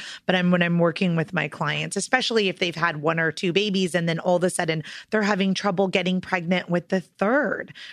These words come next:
right? Because maybe hormones, sensitivities, things have changed, stress levels have changed, you know, over time. But I say, you know, if you go to the doctor and you have heartburn and they give you a heartburn pill,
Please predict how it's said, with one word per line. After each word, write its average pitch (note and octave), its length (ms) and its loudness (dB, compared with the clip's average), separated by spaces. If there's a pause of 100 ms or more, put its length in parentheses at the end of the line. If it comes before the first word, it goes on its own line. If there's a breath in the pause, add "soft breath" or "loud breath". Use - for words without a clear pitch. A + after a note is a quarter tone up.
(140 loud breath)
right? F3+ 240 0
Because G3 300 -2
maybe F#3 500 0 (100)
hormones, F3+ 840 2
sensitivities, F#3 840 -2
things F#3+ 280 -4
have F#3+ 140 -2
changed, F3 420 -4
stress F3 400 -2
levels F3 340 0 (320 loud breath)
have F#3 220 -4
changed, F3 600 -4 (360 soft breath)
you G3 140 4
know, E3 260 2
over G3+ 320 4
time. A#3 360 0
But G3 100 2
I F3+ 140 2
say, F3+ 440 -2 (320 loud breath)
you A3+ 120 2
know, A3+ 140 4
if - 220 0
you D4+ 160 4
go C#4 280 4
to C4+ 200 0
the F#3+ 120 0
doctor F#3+ 600 0
and F3 120 0
you A3 140 4
have A3 160 2
heartburn F#3 920 -2 (380 loud breath)
and G#3+ 160 2
they G#3+ 120 2
give C4 260 0
you A3+ 180 4
a F3 60 4
heartburn F3 720 0
pill, D#3 560 0